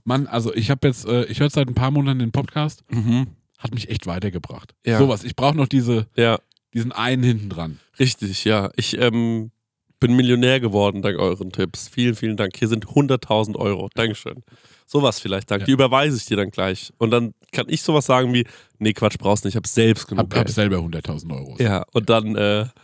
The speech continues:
Speaker 2: ja, sowas wird uns total freuen, Leute. Auch vor allem, wenn wir in Gesellschaft unterwegs sind.
Speaker 1: Ja.
Speaker 2: Ja.
Speaker 1: Und ladet uns doch mal auf so Events ein.
Speaker 2: Mhm.
Speaker 1: Weil fake it till you make it,
Speaker 2: Mhm.
Speaker 1: äh, ich will mal auf eine Gala mit euch.
Speaker 2: Ja, ja.
Speaker 1: Auf
Speaker 2: Ich
Speaker 1: den
Speaker 2: auch.
Speaker 1: Ball.
Speaker 2: Ich auch.
Speaker 1: Mal irgendwo so ein roter Teppich mal fotografieren.
Speaker 2: Comedy-Preis.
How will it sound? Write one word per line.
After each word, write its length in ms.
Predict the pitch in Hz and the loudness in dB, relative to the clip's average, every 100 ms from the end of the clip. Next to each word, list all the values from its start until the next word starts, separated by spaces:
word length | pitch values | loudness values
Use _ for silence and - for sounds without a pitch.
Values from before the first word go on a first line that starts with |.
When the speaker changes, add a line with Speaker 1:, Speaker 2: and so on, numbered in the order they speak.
| _ _ _ - | _ _ _ -2
Speaker 2:
ja, 120 | 135 | 0
sowas 320 | 143 170 147 | 4 2 2
wird 140 | 147 - | 0 -2
uns 160 | 131 - | -4 -4
total 320 | 123 123 120 | -2 0 0
freuen, 380 | 90 101 101 92 | 0 0 0 0
Leute. 300 | 98 - - | -6 -2 -2
Auch 80 | 147 | 0
vor 180 | - | 0
allem, 220 | 156 208 190 | 0 2 2
wenn 100 | 180 | 0
wir 80 | |
in 80 | 165 | 2
Gesellschaft 480 | 151 135 135 - 92 | 2 4 2 0 -4
unterwegs 460 | 95 92 85 - - | -4 -4 -6 -8 -6
sind. 160 | 85 85 | -6 -4
Speaker 1:
Ja. 200 | 87 110 | -6 -6
Speaker 2:
Ja. 200 | 82 87 | -6 -2
Speaker 1:
Und 160 | 165 160 | -2 0
ladet 300 | 160 208 208 | 0 0 -4
uns 160 | 196 | -8
doch 120 | - 175 | -4 -2
mal 180 | 180 | -2
auf 120 | 147 160 | -2 -4
so 140 | 151 | -2
Events 440 | 135 123 139 151 | 0 2 0 -2
ein. 260 | - - - - | -10 -12 -12 -4
Speaker 2:
Mhm. 120 | 113 | 2
Speaker 1:
Weil 120 | 113 - | 2 2
fake 240 | 135 208 | 2 0
it 160 | 214 - | 0 -4
till 160 | 190 | -2
you 80 | 175 | 0
make 320 | 160 175 143 | 2 0 -2
it, 140 | - - | -6 -4
Speaker 2:
Mhm. 300 | 117 110 143 | -4 -2 0
Speaker 1:
äh, 200 | 127 135 139 _ _ _ | 2 0 0 _ _ _
ich 140 | - | 0
will 100 | 180 | 2
mal 120 | 240 | 4
auf 180 | - - | 0 -2
eine 80 | 104 | -4
Gala 400 | 95 82 85 80 | -4 -4 -6 -8
mit 240 | 73 - | -12 -20
euch. 320 | - - - - | -20 -20 -20 -10
Speaker 2:
Ja, 100 | 104 | -2
ja. 260 | 113 151 - - | 0 0 -2 -2
Speaker 1:
Auf 120 | 110 | 0
Speaker 2:
Ich 40 | |
Speaker 1:
den 100 | 110 | 0
Speaker 2:
auch. 80 | 110 | -2
Speaker 1:
Ball. 380 | 98 92 78 78 _ | -2 -2 -4 -10 _
Speaker 2:
Ich 160 | - - | -8 -4
auch. 240 | 123 - | -4 -4
Speaker 1:
Mal 140 | 101 - | -4 -4
irgendwo 440 | 95 98 98 98 | -4 -6 -6 -4
so 100 | 101 | -2
ein 80 | 104 | -2
roter 280 | 101 101 101 | -2 -2 -4
Teppich 380 | - 82 80 | -4 -6 -8
mal 100 | 90 | -10
fotografieren. 580 | 85 90 82 85 85 - | -8 -8 -8 -8 -6 0
Speaker 2:
Comedy-Preis. 800 | 127 131 110 - 98 98 98 - | 0 2 0 2 4 4 2 -4